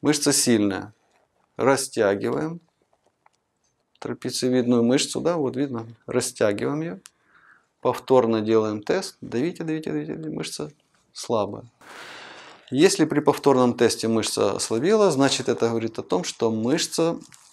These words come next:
трапец-, нисходящая часть трапециевидной мышцы также находится в состоянии гипертонуса, повышенной спазмированности и напряжения. Конечно же, такое состояние вызывает и боли в области шеи, и боли в области шейно-воротниковой зоны,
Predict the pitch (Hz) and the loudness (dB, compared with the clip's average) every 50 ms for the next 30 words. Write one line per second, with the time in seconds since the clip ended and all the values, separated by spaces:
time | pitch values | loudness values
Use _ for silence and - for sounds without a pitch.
0 | - - - - 127 127 127 131 123 127 - - 139 139 135 - - 147 143 143 | -14 -10 -4 -2 -2 0 0 0 -2 -2 -4 -2 0 0 0 2 2 4 6 6
1 | 135 127 - - 127 117 113 - 139 123 113 - - 117 117 - 120 - - 127 | 6 6 4 0 -4 -4 -2 2 2 2 2 2 -2 -4 -4 -2 -4 0 0 2
2 | 120 117 113 107 110 110 117 147 185 208 - - - 190 202 - - 151 165 170 | 2 2 2 2 2 2 2 2 2 2 0 0 -2 -2 -2 2 2 2 2 2
3 | 156 160 156 147 123 - - 143 147 143 - 156 139 - - 127 120 - - 123 | 0 -2 -2 -4 -2 0 0 2 2 2 0 -2 -4 -2 -2 -4 -4 0 2 4
4 | 123 135 139 139 135 135 131 123 120 131 123 131 135 120 113 - 127 120 113 110 | 4 6 6 4 4 4 2 2 2 0 0 2 0 0 0 0 0 0 2 0
5 | 101 95 - - 98 - - 107 110 113 135 143 143 - - 127 127 123 120 117 | -2 -4 -6 -10 -10 -6 -2 -2 0 2 2 0 0 -2 -4 -4 -2 -2 -2 -2
6 | 117 117 - - - 104 98 101 110 127 147 156 151 147 139 135 135 127 - - | -4 -6 -6 -6 -4 -4 -4 -2 -2 0 0 0 0 0 -2 -4 -4 -6 -8 -6
7 | - 113 113 110 - - 104 104 98 104 98 92 - - - - _ - - - | -6 -4 -4 -4 -4 -6 -6 -4 -2 -2 -2 -2 -4 -8 -14 -18 _ -20 -20 -20
8 | - - - - - - - - _ - 131 151 190 202 196 165 135 139 139 135 | -20 -20 -18 -18 -20 -20 -20 -20 _ 0 2 4 4 4 4 4 4 6 4 4
9 | 131 - - 139 131 117 - - 110 - - 143 156 190 202 196 180 151 131 120 | 2 4 6 6 6 6 4 2 -2 2 2 4 4 4 2 2 2 2 4 4
10 | 123 123 113 123 131 131 135 135 131 127 123 117 - - _ _ _ _ _ _ | 4 6 6 6 6 8 8 8 8 6 6 2 -2 -10 _ _ _ _ _ _
11 | _ _ _ _ _ - - _ _ _ _ _ - - - - _ - 135 131 | _ _ _ _ _ -20 -20 _ _ _ _ _ -20 -20 -20 -20 _ 0 4 4
12 | 127 123 120 110 107 110 120 123 117 113 107 104 104 110 107 101 104 98 - - | 6 6 4 4 2 4 4 6 6 6 4 2 2 2 2 2 0 -2 -2 -4
13 | 98 - - - 160 175 175 165 156 - 127 123 117 110 - - 127 113 123 131 | -4 -2 0 2 4 4 4 4 2 2 2 2 2 0 -2 -6 -4 2 4 6
14 | 131 120 113 113 107 107 117 120 110 110 110 - - - 98 - - 117 113 113 | 6 6 4 2 2 2 2 2 2 2 0 -2 -4 -6 -4 0 2 2 2 2
15 | 110 101 107 110 107 104 - 120 120 - - 180 175 165 151 143 135 139 135 135 | 0 0 0 0 0 -2 -2 -6 -4 0 2 2 4 4 2 0 0 0 0 0
16 | 127 123 117 110 | 2 0 -2 -6